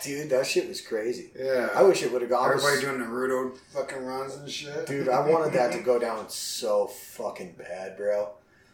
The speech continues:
Speaker 1: But that's one of those things where it's all, like, it,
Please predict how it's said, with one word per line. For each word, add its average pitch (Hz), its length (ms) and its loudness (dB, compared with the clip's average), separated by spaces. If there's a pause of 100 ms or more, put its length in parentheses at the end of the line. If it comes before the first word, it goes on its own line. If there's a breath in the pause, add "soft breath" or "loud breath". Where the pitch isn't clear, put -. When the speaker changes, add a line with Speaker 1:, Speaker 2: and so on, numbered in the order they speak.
(800 soft breath)
Speaker 1:
But 131 80 -2
that's 160 180 4
one 180 160 10
of 143 60 4
those 123 240 4
things 123 260 -2
where 110 240 0
it's 104 160 -4
all, 107 240 2
like, 98 500 -4 (1200)
it, 123 160 0